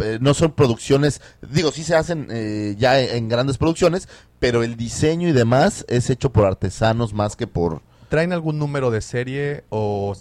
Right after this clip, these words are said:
Speaker 2: o son limitadas?
Speaker 1: No,
Speaker 2: O
Speaker 1: no son limitadas, son ediciones, eh...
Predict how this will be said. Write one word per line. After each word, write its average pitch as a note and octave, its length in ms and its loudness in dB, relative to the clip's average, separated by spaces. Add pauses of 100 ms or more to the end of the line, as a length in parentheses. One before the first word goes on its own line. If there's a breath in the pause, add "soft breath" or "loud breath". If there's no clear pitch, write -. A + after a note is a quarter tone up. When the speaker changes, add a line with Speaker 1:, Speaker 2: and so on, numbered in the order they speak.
Speaker 2:
o A2 120 -16
son B2+ 240 -8
limitadas? C3+ 680 2
Speaker 1:
No, D3 180 8
Speaker 2:
O B2 40 4
Speaker 1:
no A#2+ 140 2
son A2 200 -2
limitadas, D#2+ 500 -6
son G2+ 200 -4
ediciones, F2+ 680 -6
eh... C2 1080 -10